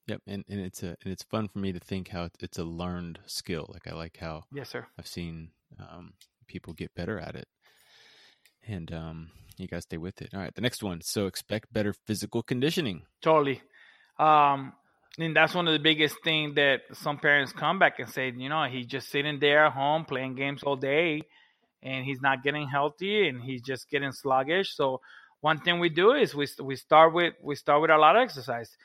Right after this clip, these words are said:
Speaker 2: especially any, any sports, you know, soccer, basketball, and stuff like that, is you, you're gonna exercise. So you're gonna get mentally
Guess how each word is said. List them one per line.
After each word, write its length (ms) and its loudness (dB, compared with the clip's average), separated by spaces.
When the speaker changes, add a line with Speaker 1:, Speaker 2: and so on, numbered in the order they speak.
Speaker 2:
especially 500 0
any, 200 0
any 220 2
sports, 460 -6
you 100 -10
know, 160 -8
soccer, 540 6
basketball, 580 2
and 80 -2
stuff 180 -6
like 120 -2
that, 260 6
is 160 -8
you, 160 -4
you're 240 -4
gonna 320 2
exercise. 760 -2
So 160 -4
you're 300 0
gonna 260 0
get 280 2
mentally 960 0